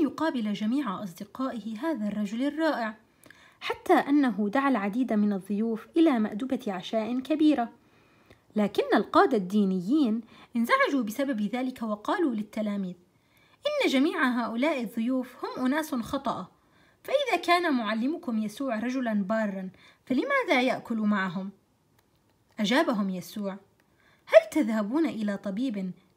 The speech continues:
عندما تكونون أصحاء لا تشكون من علة؟ كلا، فالمرضى هم وحدهم الذين يحتاجون إلى طبيب. لقد جئت من عند الله لشفاء من هم مرضى روحيا بسبب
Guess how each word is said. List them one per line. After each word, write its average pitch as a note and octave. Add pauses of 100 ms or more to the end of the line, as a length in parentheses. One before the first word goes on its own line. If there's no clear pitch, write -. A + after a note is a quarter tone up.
عندما G4+
تكونون B3+
أصحاء A3
لا A#3
تشكون G#3+
من F#3+
علة؟ F3+ (1120)
كلا، E4 (500)
فالمرضى G#3+
هم G3+ (480)
وحدهم B3+
الذين A3+
يحتاجون A3+
إلى G#3
طبيب. F#3 (800)
لقد G#3+
جئت -
من G3
عند F#3+
الله G3+
لشفاء A3
من G3
هم G3
مرضى A#3+
روحيا A3 (420)
بسبب G#3+